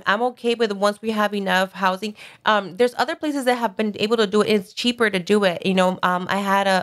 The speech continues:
a friend who lived in Col-, in Colo-, in Denver, and eventually he got, he had a little studio and he had a, a, a check-in, uh, co-, uh, uh,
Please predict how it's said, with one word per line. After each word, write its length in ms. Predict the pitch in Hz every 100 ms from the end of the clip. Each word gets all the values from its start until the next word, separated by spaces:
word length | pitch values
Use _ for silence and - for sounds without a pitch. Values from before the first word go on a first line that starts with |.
| 185
a 60 |
friend 320 | 180 - 190
who 100 | 190
lived 380 | 190 180 185 180
in 320 | 185 185 180 180
Col-, 220 | 175 180
in 240 | 175 175
Colo-, 220 | 175 185 180
in 160 | 180
Denver, 440 | 180 185 180 170 - _ - - -
and 540 | 185 185 170 175 175 -
eventually 920 | 190 185 196 202 214 202 196 190 - _ _ -
he 100 | 220
got, 220 | 220 214
he 120 | 202
had 140 | 220 202
a 40 |
little 160 | 190 196
studio 680 | - 214 214 220 214 214 208
and 420 | - 180 180 -
he 120 | 175
had 160 | 190 185
a, 100 | - -
a, 100 | 165 -
a 80 | 170
check-in, 640 | - 196 196 208 196 196
uh, 160 | - 180
co-, 300 | 180 - -
uh, 540 | - 170 170 - - -
uh, 840 | - - - 50 50 50 - -